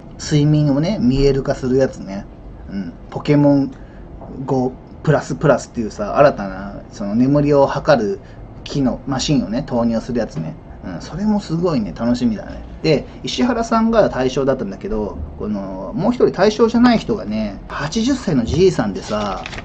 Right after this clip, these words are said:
伊藤孝道っていうもう八十歳で結構ヨボ、見た感じヨボヨボかなと思ってヨボヨボして出てきたけど、バーって口を開いたら、まあ、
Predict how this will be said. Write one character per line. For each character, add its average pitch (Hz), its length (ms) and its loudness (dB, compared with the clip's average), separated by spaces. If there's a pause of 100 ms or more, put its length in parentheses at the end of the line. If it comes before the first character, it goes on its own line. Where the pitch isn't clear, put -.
(120)
伊 139 140 0
藤 240 320 6
孝 254 240 6
道 208 100 10
っ - 260 -4
て 120 60 -4
い 117 140 0
う 131 60 4
も 143 140 6
う - 20 0
八 143 320 0
十 233 140 4
歳 127 340 4
で 120 140 0
結 247 180 4
構 123 360 2
ヨ 131 180 2
ボ、 196 200 6
見 160 140 0
た 220 100 0
感 233 240 0
じ 202 60 4
ヨ 190 140 8
ボ 214 80 8
ヨ 226 120 8
ボ 233 100 6
か 226 120 2
な 233 200 4
と 160 80 0
思 131 140 4
っ - 20 -6
て 127 120 -2
ヨ 190 100 8
ボ 202 120 8
ヨ 151 100 8
ボ 123 80 0
し - 60 -8
て 127 80 -4
出 131 100 2
て 135 100 -4
き - 60 -8
た 110 80 -8
け 104 100 -8
ど、 131 260 2 (300)
バ 220 120 4
ー 247 80 8
っ 247 60 -4
て 160 100 -2 (120)
口 - 240 2
を 185 80 6
開 190 260 6
い 143 40 -4
た 113 100 -4
ら、 120 300 0
ま 123 220 2
あ、 - 60 -10